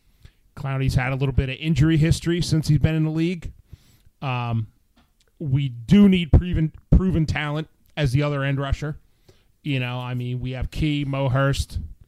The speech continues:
who's P J Hall. We do need a veteran on the defensive line. Draft linebackers,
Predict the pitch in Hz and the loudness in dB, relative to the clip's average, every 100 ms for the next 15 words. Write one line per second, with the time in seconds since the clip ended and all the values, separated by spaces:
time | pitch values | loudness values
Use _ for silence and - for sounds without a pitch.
0 | _ _ _ _ - 131 - - 131 131 | _ _ _ _ -8 -4 2 2 0 -4
1 | 131 135 139 135 - - - - _ _ | 0 0 0 -2 -6 -12 -16 -20 _ _
2 | _ _ _ _ - 135 123 151 165 151 | _ _ _ _ -6 -4 0 4 4 2
3 | 147 131 - _ _ _ _ _ _ - | -2 -4 -10 _ _ _ _ _ _ -20
4 | _ _ _ _ _ _ - 175 131 160 | _ _ _ _ _ _ -4 2 2 2
5 | 113 101 - - - - - _ - 139 | -2 -8 -16 -18 -16 -16 -20 _ -6 -4
6 | 123 131 127 123 117 107 101 92 - - | 0 0 0 -2 -2 -6 -8 -12 -16 -20
7 | - - - 143 139 175 175 151 113 - | -20 -4 0 4 4 4 2 0 -4 -10
8 | - - | -14 -14